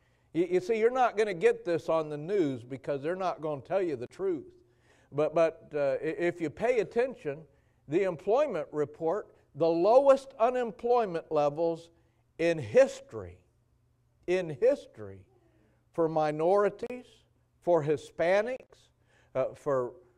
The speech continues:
for all kinds of people. And especially, it's amazing, they called the recession a man session because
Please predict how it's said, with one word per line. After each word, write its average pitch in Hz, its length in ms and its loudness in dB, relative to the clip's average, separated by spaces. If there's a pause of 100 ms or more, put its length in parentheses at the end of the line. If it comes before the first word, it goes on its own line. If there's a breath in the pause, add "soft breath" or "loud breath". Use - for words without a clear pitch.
(320 soft breath)
for 135 220 -4
all 208 160 2
kinds 220 480 -4
of 139 160 -6
people. 180 500 -10 (400)
And 175 140 -2
especially, 180 760 -2
it's 202 180 -2
amazing, 185 580 0
they 180 140 0
called 220 460 0
the 185 100 0
recession 170 880 -4 (600)
a 156 100 2
man 233 420 -2
session 165 600 -6
because 151 480 -2